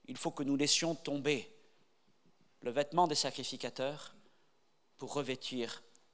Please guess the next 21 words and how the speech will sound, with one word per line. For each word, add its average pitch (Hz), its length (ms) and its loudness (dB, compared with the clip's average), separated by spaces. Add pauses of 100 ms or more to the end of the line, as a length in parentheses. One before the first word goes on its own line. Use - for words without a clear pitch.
(360)
l'armure 110 380 0
des 101 100 -2
guerriers. » - 500 -8 (1600)
Ce - 100 -10
n'est 175 80 0
pas 208 220 10
une 180 60 4
église 170 420 4
où 160 60 0
on 160 100 2
vient 160 180 4
simplement 156 460 4
pour 147 180 -2
louer, 151 300 6
adorer 147 300 6
le 139 60 2
Seigneur. 143 460 4
Oh, 147 220 4
merci 139 400 0
mon 117 100 -6
Dieu. 107 180 -6